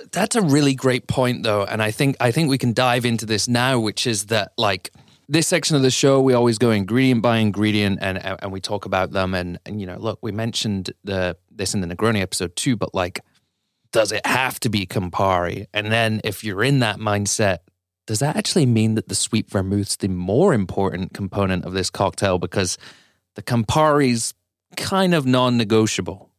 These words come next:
Where, what do you feel about that? And then lead us into that category and we'll talk about it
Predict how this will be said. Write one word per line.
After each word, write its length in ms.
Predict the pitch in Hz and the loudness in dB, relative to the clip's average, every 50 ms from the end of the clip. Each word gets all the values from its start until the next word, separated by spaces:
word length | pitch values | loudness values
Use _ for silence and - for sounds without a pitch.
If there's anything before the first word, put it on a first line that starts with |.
| _ _ - | _ _ 0
Where, 180 | 123 127 131 123 | 2 2 2 2
what 540 | 95 - - - - - - _ - 170 | -2 -6 -12 -14 -18 -20 -12 _ 0 0
do 60 | 180 214 | 0 0
you 60 | 196 | 0
feel 220 | - - 175 160 | 0 2 4 4
about 280 | 147 135 135 127 113 123 | 4 4 2 2 2 2
that? 200 | 127 123 - - | 2 0 2 2
And 100 | 127 123 | 2 4
then 280 | 123 120 117 113 110 113 - | 4 4 4 2 0 0 0
lead 280 | 131 131 131 131 131 135 | 2 4 4 4 4 4
us 160 | 131 - - | 2 2 2
into 320 | 131 127 123 117 - 123 113 | 2 2 2 2 2 2 2
that 260 | 110 107 107 - - | 2 0 -2 -2 -2
category 480 | - 120 107 104 - 117 104 110 104 | 0 0 0 0 -2 0 0 2 2
and 80 | 101 101 | 2 2
we'll 100 | 98 98 | 2 2
talk 220 | - - 104 95 | 0 0 -2 0
about 260 | - 95 104 98 98 - | 0 0 0 0 0 -2
it 180 | 95 92 - | -4 -6 -6